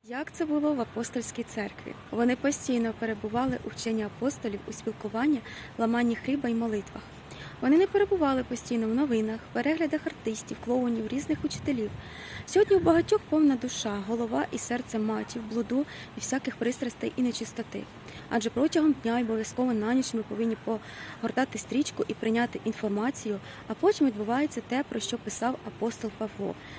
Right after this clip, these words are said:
І як вони не піклувалися мати Бога в розумі, то віддав їх Бог перевернутому розуму, робити непотріб. Перевернутий розум означає спотворений,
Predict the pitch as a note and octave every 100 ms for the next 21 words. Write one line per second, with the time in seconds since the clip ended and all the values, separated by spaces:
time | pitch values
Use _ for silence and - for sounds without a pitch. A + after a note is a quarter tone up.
0 | - A3+ A#3 C#4+ C#4 C4+ G#3+ - G#3+ G#3
1 | G#3+ G#3 G3+ A#3+ D4 - A3 A3 G#3 F3+
2 | G#3+ C#4 C4+ A3+ G#3 G3 F#3+ - - -
3 | - G#3 G#3+ C4 C4 G#3 G#3+ C#4+ - -
4 | - - G#3+ G#3 A#3 B3+ A#3 A3 G#3 G3
5 | - G3 - - - G3+ F#3+ B3 A3+ G#3+
6 | G#3+ F#3+ G3+ - - - - - - C4
7 | C4+ C#4 C4 C4 C4+ F#4 C4 A3 A3 -
8 | C4 C4 - - D4 A#3 G3+ F#3+